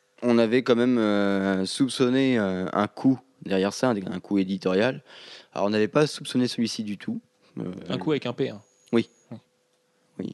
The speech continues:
Speaker 1: oui, non, oui, euh, pas une coupe budgétaire.
Speaker 2: Non, mais, non, mais, enfin, ceci dit, Gail Simone doit être très bien payée, hein, parce que c'est une,
Speaker 1: Oui.
Speaker 2: une vraie, euh, vétéran. Là, on dit pas vétérane. <laughs>
Speaker 1: Vétérante.
Speaker 2: De l'industrie des comics, et je pense qu'elle mérite son salaire sur Batgirl, et, enfin, voilà,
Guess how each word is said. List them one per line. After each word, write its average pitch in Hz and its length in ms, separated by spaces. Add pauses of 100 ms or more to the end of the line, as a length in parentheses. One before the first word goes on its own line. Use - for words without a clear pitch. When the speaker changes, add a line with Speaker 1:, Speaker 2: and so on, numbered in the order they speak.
Speaker 1:
oui, 98 220
non, - 160
oui, - 160 (140)
euh, - 220
pas 104 120
une 101 80
coupe 113 180
budgétaire. 104 560 (180)
Speaker 2:
Non, 139 160
mais, 139 120
non, 175 100
mais, 143 120
enfin, 123 260
ceci 120 220
dit, 135 100
Gail 117 160
Simone 120 240
doit 107 100
être 104 60
très - 140
bien 110 100
payée, 131 180
hein, 113 80
parce - 120
que - 80
c'est - 120
une, 120 120
Speaker 1:
Oui. 131 180 (680)
Speaker 2:
une 135 200
vraie, 131 240
euh, 117 460 (120)
vétéran. 127 580 (220)
Là, 127 80
on 123 60
dit 120 100
pas 117 120
vétérane. 117 440
<laughs> - 480
Speaker 1:
Vétérante. 110 440
Speaker 2:
De 131 280
l'industrie 123 380
des 131 80
comics, 143 380
et 123 80
je - 60
pense 135 180
qu'elle 123 380
mérite 127 280
son 127 100
salaire 127 240
sur - 120
Batgirl, 123 460
et, 113 200
enfin, - 220
voilà, - 160